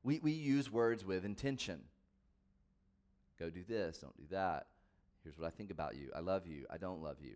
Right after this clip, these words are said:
right? Like we, like we use words, uh, 'cause I'm, I'm trying to reveal something to you, uh, that, that I need to reveal to you, right? So if I tell my kids, I'm like, um, "Baby, don't do that, 'cause that,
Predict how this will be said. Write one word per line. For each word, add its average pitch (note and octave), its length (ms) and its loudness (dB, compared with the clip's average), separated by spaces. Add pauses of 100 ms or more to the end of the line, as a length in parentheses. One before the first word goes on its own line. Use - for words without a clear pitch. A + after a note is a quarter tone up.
right? G2+ 240 4
Like C3 240 4
we, D3+ 160 0
like C3 220 4
we D3+ 80 0
use C#3+ 440 4
words, B2+ 480 2 (300)
uh, A2+ 180 4
'cause B2 160 0
I'm, B2+ 300 4
I'm B2+ 120 4
trying C3+ 260 2
to A#2 240 2
reveal A#2+ 680 6
something A2+ 400 -2
to - 160 -6
you, A2 440 0 (240)
uh, B2 60 -4 (100)
that, B2 180 2
that A#2+ 140 4
I B2 160 6 (200)
need B2 340 2
to C#3+ 80 2
reveal B2 340 4
to A#3 160 -4
you, F#2 260 -6
right? A2+ 300 2
So B2 80 -2
if A2+ 80 4
I C3+ 100 6 (220)
tell A#2+ 100 0
my G2+ 140 -2
kids, D2 260 -10
I'm D#2 80 -12
like, C#2 160 -12 (540)
um, D2 180 -10 (1600)
"Baby, F2 180 -2
don't E2 200 -10
do E2 140 -8
that, C#2 180 -12 (480)
'cause D2+ 100 -12
that, C#2+ 200 -10